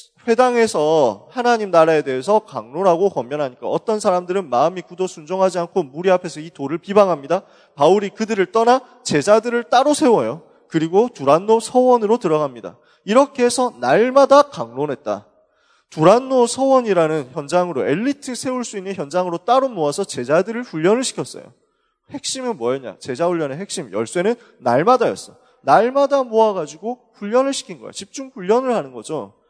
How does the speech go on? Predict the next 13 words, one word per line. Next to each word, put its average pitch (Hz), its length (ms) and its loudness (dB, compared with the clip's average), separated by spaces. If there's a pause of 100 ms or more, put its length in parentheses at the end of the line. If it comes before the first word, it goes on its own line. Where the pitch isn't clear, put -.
(300)
말씀 156 520 2
기도 247 280 -8
전도를 226 460 0
가지고 180 440 -2
매일매일 226 760 -2
어떻게 220 400 -8
적용하고 190 580 -4
정-, 147 320 -12
어, 117 400 -6
살아가고 202 500 -4
있는지 127 300 -16
이 143 80 -14
부분을 185 380 -4